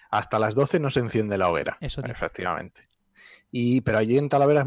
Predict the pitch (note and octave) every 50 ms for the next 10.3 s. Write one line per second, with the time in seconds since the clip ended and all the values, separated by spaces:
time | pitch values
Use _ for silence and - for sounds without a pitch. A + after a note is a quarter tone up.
0 | C3 - A2+ A2 A2 B2+ C3+ C3 - D#3 C#3+ C3 - - F3+ F3 D#3+ D3+ C3+ B2+
1 | A2 - A#2+ B2 C3+ C#3 C#3 C3+ C3 C3 B2+ B2+ A#2+ - C3 B2 A#2+ - - C#3
2 | B2+ G#2+ F#2 F2+ F2+ G2 G#2+ - B2 A2+ A2+ - - G#2+ A#2+ C#3+ C#3+ B2+ C#3+ E3+
3 | - - - - G2 - G2+ F#2 - G#2 G#2 A2+ A#2 A2+ A2 A#2 A2 G#2+ G#2 G#2+
4 | G#2 G#2 G#2+ G#2+ G#2 F#2+ F#2+ F#2 - B2 D3 D3 C#3+ F#3 - - G2 F#2 F#2+ F#2+
5 | F#2 F#2 F#2+ G2 G2 G2 A2+ G#2 G2+ G2 F#2+ G#2 G2+ F#2+ - G#2 F#2+ F#2 F#2+ F#2+
6 | G#2+ A#2+ A#2 G2+ F#2 F2+ F#2 F#2+ - F#2+ F#2 F#2 F#2 F#2 F#2+ A2 A2 A#2 B2 D#3
7 | F#3+ _ _ _ _ _ - - - - - - _ _ - D#3 C3+ C#3 D3+ D#3+
8 | E3+ E3+ D#3 C3+ B2 A#2 - C3 C3 - D#3+ C#3+ D3 D3 D3 - _ - - G#2
9 | G2 E2 - G#2 G2+ G2 F#2 - G2+ G2 G2 G2 G2 - C3 C#3+ D#3 D#3 - F#3
10 | - - - G3+ B3+